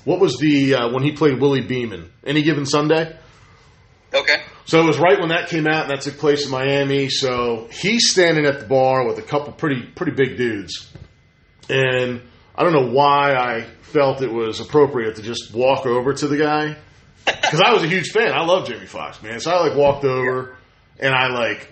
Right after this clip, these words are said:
Speaker 1: walked right in between all his friends, and I went, "Hey, man." I was like, "Jamie, what's up, man?" And I punched him in the chest.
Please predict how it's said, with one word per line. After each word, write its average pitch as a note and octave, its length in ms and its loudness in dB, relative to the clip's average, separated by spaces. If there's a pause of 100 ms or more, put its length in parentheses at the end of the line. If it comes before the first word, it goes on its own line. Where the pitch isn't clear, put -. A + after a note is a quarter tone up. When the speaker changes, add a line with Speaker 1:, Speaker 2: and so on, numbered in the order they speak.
Speaker 1:
walked C#3+ 400 0
right F3 220 6
in G#3+ 80 0
between F3+ 300 -2
all D3+ 180 0
his - 100 -10
friends, F3 600 -4 (400)
and C3+ 140 0
I D3 160 4
went, C#3 320 2 (340)
"Hey, C#4+ 260 2
man." G#3 300 2
I B3 40 0
was A#3+ 100 -4
like, A#3+ 120 -8
"Jamie, D4+ 360 -2
what's F#4+ 220 -2
up, C#4 220 2
man?" C4 320 2 (280)
And C#3+ 100 -4
I G#3+ 100 2 (100)
punched G3+ 320 -2
him E3 100 -2
in D3+ 60 0
the C3+ 80 -2
chest. - 480 0